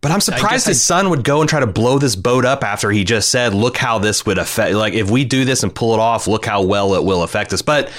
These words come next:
Speaker 1: if you're saying this
Speaker 2: Right.
Speaker 1: guy did it just to impress
Speaker 2: I think
Speaker 1: Anari-,
Speaker 2: so.
Speaker 1: Anari-, Anarion? What's her name?
Speaker 2: I-, Iarian, yeah.
Speaker 1: Iarian, 'cause his brother's Anari-, this is a nightmare.
Speaker 2: I know.
Speaker 1: Um,
Speaker 2: I know.
Speaker 1: uh, yeah, I, I, that's,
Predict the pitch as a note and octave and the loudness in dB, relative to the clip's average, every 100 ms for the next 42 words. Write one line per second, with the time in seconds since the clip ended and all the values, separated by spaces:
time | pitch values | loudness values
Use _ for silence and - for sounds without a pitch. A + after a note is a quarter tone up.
0 | - - C3 D#3 F#3+ G3 E3 B2 C#3 C3+ | -14 -4 0 0 2 2 0 0 0 0
1 | C3+ C3 G2+ B2+ C3+ - B2 A2 - B2+ | 2 2 0 0 0 0 0 0 0 -2
2 | A#2+ A#2 - - G#2 G2+ A2+ C#3+ E3+ E3+ | 0 0 -2 -2 -2 -2 0 0 2 0
3 | B2 G#2 A2 B2+ D#3 F3 A#2+ G#2+ A#2+ G3+ | 0 0 0 0 0 0 0 0 2 2
4 | A#3 A#3+ B3+ C4+ G3+ - B3 C4 C#4+ D4 | 2 2 2 2 0 0 0 2 2 0
5 | - _ _ - - C3+ A#2+ A2+ A2+ A#2 | -6 _ _ -12 -6 -4 -2 0 -2 -4
6 | A2+ - G2+ G2+ - C#3 C#3 B2 F#2+ A2 | -8 -12 -14 -8 -2 0 2 0 0 -2
7 | A2+ B2 G#2+ F3 E3 A2+ G2 G2 G2 G2+ | 0 -2 0 -2 0 0 0 -2 -2 -2
8 | B2 - G2+ F2 E2 B1+ D2+ C#2 - - | -2 -2 -2 -2 -2 -4 -6 -6 -8 -10
9 | G2 E2 D2 A#2+ A2 G2+ F#2+ E2+ A2+ D2+ | -10 -8 -4 -2 0 -2 -2 -2 -4 -6
10 | D2+ - _ _ _ _ _ - A#2 A2 | -12 -16 _ _ _ _ _ -4 -2 0
11 | G#2 C3+ C#3+ G#2+ G#2 C3+ C#3 - C#3 D#3 | 0 0 -2 0 0 0 -4 -4 -2 -2
12 | - - - - - F2+ C#3 F3 G#3+ - | -2 -12 -20 -20 -16 -8 -4 -2 -2 -2
13 | - - - | -2 -2 -4